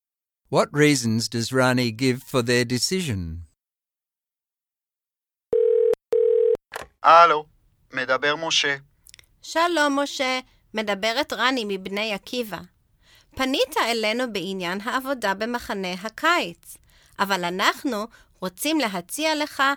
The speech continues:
Speaker 3: את המשרה של ראש המחנה.
Speaker 2: וואו, ראש המחנה? זה נהדר.
Speaker 3: כן, מאוד התרשמנו ממך ברעיון, וגם המדריכים מהמחנה שעבר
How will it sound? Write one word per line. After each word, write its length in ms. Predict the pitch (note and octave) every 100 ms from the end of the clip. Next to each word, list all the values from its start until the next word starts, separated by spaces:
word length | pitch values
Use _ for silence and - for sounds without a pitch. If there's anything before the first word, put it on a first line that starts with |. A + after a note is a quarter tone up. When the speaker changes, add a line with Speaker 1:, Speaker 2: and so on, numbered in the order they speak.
| - - -
Speaker 3:
את 120 | G3+ -
המשרה 580 | G3+ F3+ - B3 C#4+ E4
של 220 | - D4+
ראש 280 | G3 G#3 B3
המחנה. 540 | A#3+ B3 C#4+ D#4 G4 F#3 _ _ _ _ _ _ _ _ -
Speaker 2:
וואו, 440 | B2 D3+ D#3+ B2+ A#2 _ _ _
ראש 260 | D3 G3+ G#3
המחנה? 540 | F3+ - D#3+ F3+ C4 A3 - _ _ _ _
זה 200 | C#3+ F3+
נהדר. 680 | G#3 G3 E3 D3 D#3+ G#3 A#2 - _ _ _ _
Speaker 3:
כן, 320 | - D#4+ F4 A3 G3 _ _ -
מאוד 320 | A#3 - D#4+ G#4+ A#4+
התרשמנו 600 | A4 F4 - C#4+ D4 D4
ממך 340 | D4+ D4+ D4+ A3+ G3+
ברעיון, 760 | A3 A3+ G#3 C4+ E4+ D4+ F#3+ F#3+ _ _ _ -
וגם 460 | G3+ F#3 G3+ B3 F4+ F4+
המדריכים 680 | C#4 F#3+ F3 F#3 - D#4+
מהמחנה 720 | C4 G#3+ G3 G3 F#3 F3+ A#3
שעבר 640 | C4 - F#3 F#3+ A#3+ D#4+